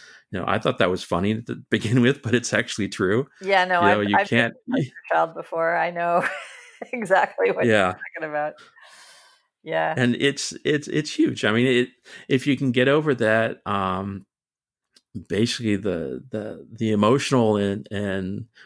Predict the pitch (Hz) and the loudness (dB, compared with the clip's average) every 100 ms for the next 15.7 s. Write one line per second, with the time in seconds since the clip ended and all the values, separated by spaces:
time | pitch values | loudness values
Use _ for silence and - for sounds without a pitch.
0 | _ - 139 135 131 110 - 135 127 104 | _ 0 0 2 2 2 2 2 4 2
1 | 98 95 107 - - - 73 69 - - | 2 -2 -6 -12 -6 -2 0 -2 -4 -12
2 | _ _ _ _ - _ _ - 92 90 | _ _ _ _ -20 _ _ -6 -4 -4
3 | 95 98 104 107 98 - 107 95 95 139 | -2 0 0 0 -4 -2 0 0 0 2
4 | 131 90 - 117 - 151 98 - 113 131 | 2 -2 -4 -2 0 0 0 -2 -2 0
5 | 170 156 131 117 120 - 135 160 98 90 | -2 -4 0 2 2 2 0 0 0 -2
6 | 95 - 101 104 104 113 107 131 117 135 | -2 -4 -2 2 2 2 -2 -2 2 4
7 | 139 87 82 - _ _ _ _ _ _ | 4 2 0 -4 _ _ _ _ _ _
8 | _ - 104 101 98 90 95 - _ _ | _ -2 0 0 -2 -6 -12 -18 _ _
9 | _ _ _ _ _ 285 107 95 92 104 | _ _ _ _ _ -10 -6 -4 -2 -2
10 | - 110 120 135 - - - - _ _ | -2 -4 -2 -4 -6 -10 -12 -14 _ _
11 | _ _ - - 110 117 123 135 120 113 | _ _ -20 -8 0 4 4 4 4 2
12 | - _ _ _ _ _ _ _ _ 123 | -4 _ _ _ _ _ _ _ _ -4
13 | 107 104 131 131 127 120 120 113 107 113 | -2 -2 0 0 0 -2 -2 -4 0 2
14 | 113 113 104 - - 160 123 101 101 104 | 4 2 0 -2 -2 0 0 2 2 0
15 | 101 110 143 120 104 104 95 | 0 0 0 -2 0 0 -2